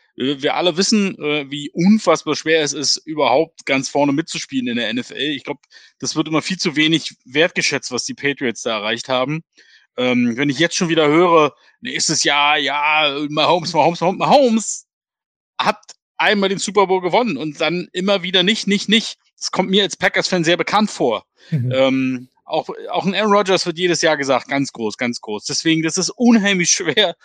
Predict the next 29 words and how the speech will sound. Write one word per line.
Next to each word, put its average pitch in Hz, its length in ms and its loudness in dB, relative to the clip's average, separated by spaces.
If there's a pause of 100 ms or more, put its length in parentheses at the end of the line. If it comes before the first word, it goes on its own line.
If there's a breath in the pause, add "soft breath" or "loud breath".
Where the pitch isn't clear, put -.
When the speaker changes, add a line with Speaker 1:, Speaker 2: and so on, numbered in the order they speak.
(260 soft breath)
Speaker 1:
da 160 120 0
ganz 185 320 0
nach 175 160 -2
vorne 180 360 -2
zu - 120 -8
kommen. 165 340 0 (420 soft breath)
Ähm, 135 320 4
deswegen, 151 360 0
klar, 185 300 2
sagst 156 260 2
du 165 40 -4
dir, 147 180 0
hey, 156 200 2 (220)
wir 117 120 -4
haben's 135 160 -2
einmal 151 200 -2
geschafft. - 380 -4 (320)
De, 143 100 2
de, 143 140 2
de, 175 140 4
de. 247 400 2 (460 loud breath)
Aber 180 220 4
so 165 100 -2
richtig 180 300 -6
geil 170 340 2
finde 170 260 0
ich 135 80 -2
so 156 160 0
eine 147 360 2